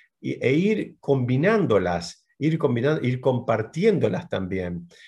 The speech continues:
Entonces, eh, lo que consiguió hacer Abraham, así explica el Maral de Praga, es canalizar todas esas energías de las generaciones anteriores,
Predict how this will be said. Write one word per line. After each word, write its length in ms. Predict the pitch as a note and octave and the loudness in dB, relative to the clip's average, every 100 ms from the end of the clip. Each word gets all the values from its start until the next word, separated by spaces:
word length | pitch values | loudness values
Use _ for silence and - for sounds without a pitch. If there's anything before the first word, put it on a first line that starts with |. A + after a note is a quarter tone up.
| - - | -18 -8
Entonces, 580 | B2+ D#3+ E3+ E3+ E3+ _ _ _ | -2 0 0 -2 -4 _ _ _
eh, 460 | - A#2 A2 - - _ | -2 2 2 -2 -10 _
lo 200 | - B2 | -2 0
que 160 | C3 C3+ | 0 0
consiguió 420 | C#3+ C#3 - D#3+ | 0 -2 -2 0
hacer 220 | G#3 - E3+ | 0 0 0
Abraham, 440 | C3 C3+ C#3+ A#2+ | 2 2 0 -2
así 180 | G2+ C#3+ | -2 -4
explica 320 | B2+ D3 C#3 | -4 -4 0
el 60 | A#2 | 0
Maral 340 | G#2+ A2+ C3+ | 0 0 0
de 100 | A#2 | -2
Praga, 520 | F2+ C3+ G2 F#2+ G#2 _ - _ - | 0 0 0 -2 -6 _ -20 _ -6
es 480 | D3 E3+ F3 F3 _ _ | 0 0 -2 -10 _ _
canalizar 880 | - B2+ C3 C3 - D#3+ E3+ F3 - - _ _ _ | -2 0 2 0 0 2 2 0 -6 -20 _ _ _
todas 300 | F#3+ G#3 F3 | 4 4 4
esas 260 | F3 F3 E3 | 2 0 2
energías 640 | C#3 B2 B2+ F#3 E3+ B2+ | 0 0 -2 0 2 2
de 100 | B2 | 0
las 140 | A2 | -2
generaciones 640 | - A#2 A#2 A2 D#3 D3 B2+ | -2 -2 -2 0 -2 0 0
anteriores, 800 | A#2 A#2+ C3 C#3+ G#2+ A#2 - | 0 0 2 4 4 0 -4